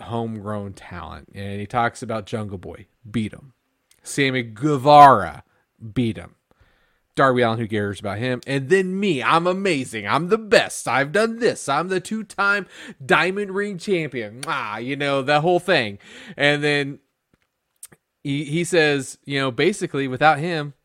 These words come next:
A E W ain't shit. And I'm like, "Oh, my God. That was so good." And then he says he deserves to be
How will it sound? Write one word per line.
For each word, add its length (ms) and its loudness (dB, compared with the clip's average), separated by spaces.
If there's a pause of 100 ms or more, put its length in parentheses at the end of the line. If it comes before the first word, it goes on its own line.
A 60 -6
E 100 -6
W 400 -2
ain't 160 -4
shit. 400 -6 (260)
And 100 0
I'm 120 2
like, 220 0
"Oh, 540 -2
my 260 -8
God. 720 0
That 180 -6
was 200 -8
so 300 -2
good." 380 -4 (800)
And 220 0
then 320 0
he 220 -4
says 340 0
he 180 -4
deserves 1040 -2 (420)
to 140 -6
be 240 -6